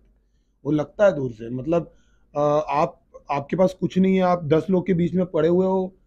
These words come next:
और आपको सब लोग देख रहे हैं, आपके कितनी सारी चीज़ें छुपा के रखते हो ना आप लोगों से, बाहर आ रही है, आपको पता है,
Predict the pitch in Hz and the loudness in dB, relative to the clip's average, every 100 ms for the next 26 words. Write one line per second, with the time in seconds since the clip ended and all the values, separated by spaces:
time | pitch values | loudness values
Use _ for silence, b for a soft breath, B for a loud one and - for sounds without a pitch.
0 | _ _ _ 160 160 156 156 _ 190 180 | _ _ _ -2 0 0 -4 _ -4 0
1 | 175 165 185 151 156 175 185 185 165 156 | 0 2 0 0 -2 2 4 4 2 0
2 | 196 190 - - - 254 254 160 196 214 | 2 2 0 -4 2 2 2 0 0 -2
3 | 202 160 147 139 240 - 165 247 269 254 | -2 -2 0 0 0 -2 -4 -2 -2 -2
4 | 233 226 160 196 208 202 202 180 190 185 | 0 0 2 4 4 4 2 0 0 -2
5 | 185 185 | 2 0